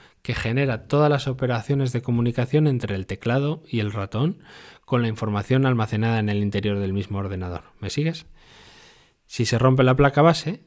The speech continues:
se pierde la capacidad de computación y obviamente el ordenador queda inservible, pero no se pierde la información existente en el ordenador,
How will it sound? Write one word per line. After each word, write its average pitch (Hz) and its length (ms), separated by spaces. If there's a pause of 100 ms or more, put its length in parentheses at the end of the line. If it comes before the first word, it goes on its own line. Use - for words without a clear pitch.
se - 260
pierde 131 340
la 123 140
capacidad 113 680
de 131 140
computación 101 800 (100)
y 120 180
obviamente 135 480
el 127 140
ordenador 110 480
queda 104 200
inservible, 101 760 (480)
pero 107 240
no 120 240
se 120 260
pierde 147 400
la 98 200
información 101 600
existente 98 580
en 98 80
el 98 160
ordenador, 90 640